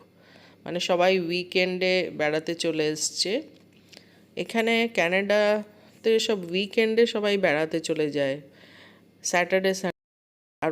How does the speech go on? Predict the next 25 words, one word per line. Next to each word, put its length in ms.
অন্য 140
দিন 120
সবাই 240
কাজে 340
ব্যস্ত 260
থাকে। 300
তো 60
উইকেন্ড 520
হলেই 300
সবাই 360
বেড়াতে 320
চলে 280
যায়, 180
কেউ 140
বাড়িতে 320
থাকে 220
না, 100
সবাই 260
এনজয় 380
করে। 220
তো 120
চলুন 280
আমরাও 300
এনজয় 440
করি। 200